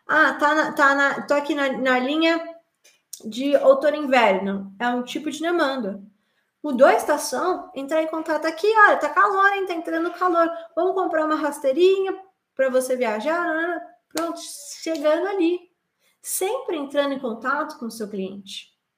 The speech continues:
E buscando essa venda com quem já te conhece. Trazer ali aquela venda. E você tá vendo que a gente tá falando de vender mais, aumentar o seu faturamento,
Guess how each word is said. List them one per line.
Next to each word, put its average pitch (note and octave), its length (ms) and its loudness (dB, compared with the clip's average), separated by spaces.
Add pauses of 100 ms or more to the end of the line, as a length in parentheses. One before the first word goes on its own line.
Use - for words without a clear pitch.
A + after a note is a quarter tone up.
(1300)
E C4 100 -2
buscando F4+ 800 2
essa F4+ 280 0
venda D#4 400 -4
com D#4 240 -4
quem C#4+ 240 -4
já B3+ 200 0
te - 140 -10
conhece. C#4+ 680 -10 (420)
Trazer C4+ 500 0
ali C#4 280 2
aquela D#4 340 -6
venda. C4+ 560 -2 (960)
E C#4+ 100 0
você F#4 140 -2
tá A#4 200 0
vendo E4 260 0
que C4 60 0
a B3 40 4
gente A#3 320 -2
tá A#3 120 -6
falando G3 760 -2 (280)
de A3+ 380 -4 (120)
vender B3 840 4
mais, F#3 800 -4
aumentar A3 540 -2
o F4+ 40 0
seu E4 160 0
faturamento, A3+ 840 -4